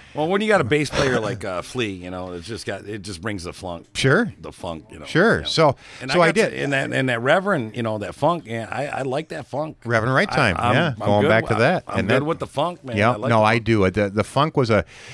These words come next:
Speaker 2: I tried to explain it to the Robot Bartender we were talking about earlier when I was listening to some of the, 'cause, I mean, some of the jams that are on that album are so, so heavy funk, funk. I mean,
Speaker 1: Yes.
Speaker 2: they, they really are. And they're very cool. But, uh, I was trying to explain it to him, and I,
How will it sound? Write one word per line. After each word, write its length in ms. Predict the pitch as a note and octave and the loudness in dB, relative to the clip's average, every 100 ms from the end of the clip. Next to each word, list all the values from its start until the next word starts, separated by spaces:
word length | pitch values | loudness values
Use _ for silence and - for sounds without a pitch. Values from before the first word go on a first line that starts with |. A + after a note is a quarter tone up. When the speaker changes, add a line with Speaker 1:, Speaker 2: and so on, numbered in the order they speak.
| - - | -14 -2
Speaker 2:
I 120 | C#3 | -2
tried 280 | - E3+ E3 | 2 2 2
to 60 | |
explain 420 | C#3+ - C#3+ C#3+ C3 | -2 -2 0 2 0
it 120 | G#2 | -2
to 400 | A#2+ A#2 G2+ G2 | 0 2 2 0
the 80 | G2+ | 2
Robot 240 | A#2+ A2+ | 2 2
Bartender 300 | G2+ B2 A#2 | 2 0 0
we 40 | G2+ | -2
were 80 | F2+ | 0
talking 260 | A2 G2 | 0 0
about 120 | F2+ F2 | 2 2
earlier 220 | D#3+ A2+ | 4 4
when 100 | F2+ | 2
I 60 | |
was 140 | E2+ F2+ | 0 0
listening 260 | A2+ - F#2+ | -2 -2 -4
to 40 | |
some 140 | G#2+ | -4
of 60 | F#2 | -4
the, 20 | |
'cause, 140 | - G#2 | -2 0
I 100 | D3 | 2
mean, 120 | B2 | 0
some 280 | - B2 D3+ | 0 0 2
of 60 | A2 | 0
the 60 | |
jams 500 | E2 F#2 G#2 G#2+ F2 | -2 0 2 2 0
that 100 | E2+ | -2
are 100 | D#2+ | 0
on 140 | F#2 G2+ | 0 0
that 140 | F#2+ E2+ | -2 -2
album 360 | D#2+ F#2 D2 D2+ | -2 -2 -4 -2
are 160 | D#2+ | -2
so, 580 | - - G2+ G2 E2+ D2 - | -2 -2 2 4 4 0 -6
so 560 | - - - A2 G#2+ D#2+ | -4 -2 0 2 4 2
heavy 340 | D#2+ G2 D#2 | 2 0 0
funk, 400 | D2 - F#2+ D#2+ | -8 -2 -2 -2
funk. 420 | - - F2+ D#2+ E2 | -6 -2 -2 -2 -6
I 60 | |
mean, 120 | E2 | -4
Speaker 1:
Yes. 200 | E2+ F#2+ | 0 0
Speaker 2:
they, 60 | F2+ | 0
they 160 | G2 F#2+ | 0 0
really 340 | F2 F#2 C#2 | 0 -2 0
are. 260 | F2+ F2+ - - - - - | 2 2 0 -10 -20 -20 -4
And 80 | A2 | -2
they're 80 | F#2 | 0
very 200 | D3 C3+ | 0 0
cool. 340 | - F3+ - - - - - | 2 0 0 -8 -20 -20 -20
But, 360 | A#2+ B2 G#2 - | -4 0 0 0
uh, 40 | A2 | 0
I 60 | |
was 100 | G2+ | 0
trying 160 | - C3 | 0 0
to 20 | |
explain 280 | - - A#3 | 0 0 0
it 80 | - | 0
to 80 | G#2+ | 0
him, 80 | |
and 80 | G2 | 0
I, 440 | G2 - - - | -2 -8 -14 -18